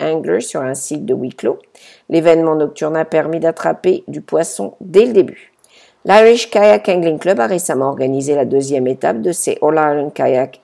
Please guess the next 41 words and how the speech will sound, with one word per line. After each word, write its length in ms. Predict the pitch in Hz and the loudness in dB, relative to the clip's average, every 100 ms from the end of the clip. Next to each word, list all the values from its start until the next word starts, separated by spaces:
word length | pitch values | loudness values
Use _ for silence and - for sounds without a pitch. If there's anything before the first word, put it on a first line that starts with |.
| - | -4
Angling 340 | 214 208 185 | 0 0 0
Championships 720 | 175 131 123 - 190 - - - | -4 -6 -6 -4 -4 -4 -10 -6
à 80 | 226 | -6
Cahors, 540 | 226 202 147 - - _ _ _ - | -2 0 0 -2 -8 _ _ _ -10
dans 100 | 139 | -6
le 120 | 135 | -4
comté 500 | 127 127 208 240 - - - | -6 -4 0 0 -4 -10 -6
Wexford. 520 | 262 - - 120 - - | -6 -6 -8 -6 -6 -10
Le 100 | 135 | -10
requin 340 | 131 143 147 - - | -6 -4 -4 -6 2
A 240 | 131 196 - _ _ - | 2 2 -6 _ _ -8
a 120 | - | -2
également 340 | 151 147 147 | 2 2 0
fait 160 | 151 160 | -2 -2
partie 340 | 156 151 - | -2 -4 -4
de 100 | 143 | -2
leur 160 | 139 135 | 0 -2
prise 280 | - 185 202 | -2 -6 -4
et 120 | 156 | -6
tout 160 | - 330 | -6 -4
le 60 | |
monde 200 | 208 156 | -4 -4
s'est 120 | 165 165 | -6 -6
bien 220 | 135 127 | -4 -4
amusé. 360 | 135 147 110 - _ _ | -6 -8 -12 -14 _ _
À 100 | 143 | -2
Wexford, 500 | 135 139 - 160 180 - _ _ - | 0 -2 -4 -4 -4 -6 _ _ -8
le 80 | 165 | -4
club 300 | - 185 - - - | 2 2 2 -8 -2
Menapia 800 | 185 240 208 - - 151 240 - | 2 2 0 -4 -2 0 -2 -8
a 80 | 147 | -10
pratiqué 400 | - 147 - - | -8 -8 -8 -6
une 120 | 143 | -4
excellente 440 | 135 135 131 131 131 | -4 -6 -8 -8 -8
pêche 200 | 143 143 | -8 -4
à 60 | |
la 140 | 139 131 | -2 -2
vieille, 340 | 117 120 196 - _ _ _ | 0 -2 -4 -8 _ _ _
les 100 | 180 | 0
meilleures 320 | 196 196 190 | 4 4 2
prises 400 | - - 143 - | -2 -4 -4 -6